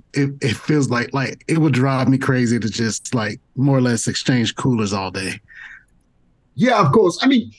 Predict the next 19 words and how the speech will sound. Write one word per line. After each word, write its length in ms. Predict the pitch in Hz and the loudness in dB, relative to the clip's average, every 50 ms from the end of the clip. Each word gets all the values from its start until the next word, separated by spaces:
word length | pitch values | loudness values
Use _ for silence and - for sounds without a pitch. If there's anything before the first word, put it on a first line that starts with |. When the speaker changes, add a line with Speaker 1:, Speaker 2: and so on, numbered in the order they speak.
| _ _ _ _ | _ _ _ _
Speaker 2:
I 60 | - 175 | 2 2
mean, 220 | 190 202 196 170 | 4 2 2 0
fortunately, 580 | - 285 285 254 214 - 208 180 156 139 127 - - - | 0 0 0 0 0 0 0 2 2 2 2 0 -2 -4
I 60 | - 110 | -2 -2
mean, 340 | 110 107 107 110 113 104 101 | 0 0 0 -2 -2 0 0
we 160 | 117 131 127 | 2 2 0
are, 140 | 123 117 - - | 0 -2 -4 -4
I 200 | 104 113 127 127 127 117 | -2 -2 0 0 0 0
am 80 | 117 | 2
making 300 | 117 110 107 101 110 107 | 2 0 0 0 0 0
mistakes 340 | 107 107 - 110 107 104 - | 0 0 0 -2 -2 -2 -4
and 100 | 101 104 | -6 -4
other 200 | 110 110 110 110 | -2 0 0 0
people 280 | - 113 107 - 107 104 | 0 0 -2 0 -2 -4
are 120 | 101 101 | -2 -2
making 300 | 104 101 95 - 101 101 | -2 -2 -4 -4 -2 -2
mistakes. 440 | 101 101 - - 101 104 104 - - | -4 -2 -2 -2 -4 -4 -4 -4 -6
And 140 | 92 92 95 | -4 -4 -4
then, 180 | 92 92 - | -6 -8 -10